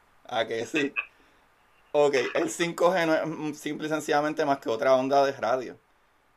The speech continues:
Tú bregas con ondas de radio todo el tiempo usando tu celular, este, eh, enviando información de aquí para allá. Está en el aire todo el tiempo. Las ondas de radio,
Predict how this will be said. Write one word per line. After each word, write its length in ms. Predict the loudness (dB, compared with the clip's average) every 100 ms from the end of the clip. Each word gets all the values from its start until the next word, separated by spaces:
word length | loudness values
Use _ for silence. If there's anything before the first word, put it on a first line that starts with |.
| _ _
Tú 240 | -4 0
bregas 380 | 2 2 2 0
con 200 | -2 -4
ondas 360 | -2 -2 -4 -2
de 100 | -2
radio 420 | 2 0 2 -2
todo 180 | -2 -2
el 120 | -4
tiempo 300 | -4 -6 -6
usando 300 | -6 -4 -4
tu 100 | -6
celular, 680 | -6 -6 0 2 2 0 -2
este, 960 | -4 -8 -6 -4 -4 -6 -6 -4 -4 -6
eh, 20 |
enviando 420 | -8 -8 -8 -6
información 640 | -8 -6 -4 -6 -6 -4
de 60 | -2
aquí 160 | -2 -2
para 220 | 0 0
allá. 240 | 0 -4 -8 _ -14
Está 300 | -12 -4 -4
en 80 | -2
el 80 | 0
aire 260 | 2 2 -2
todo 300 | -4 -4 -4
el 100 | -4
tiempo. 420 | -8 -8 -12 -18 _ _ _ _ _ _ -4
Las 180 | -2 0
ondas 320 | -2 0 0
de 100 | 0
radio, 580 | 2 4 4 2 -4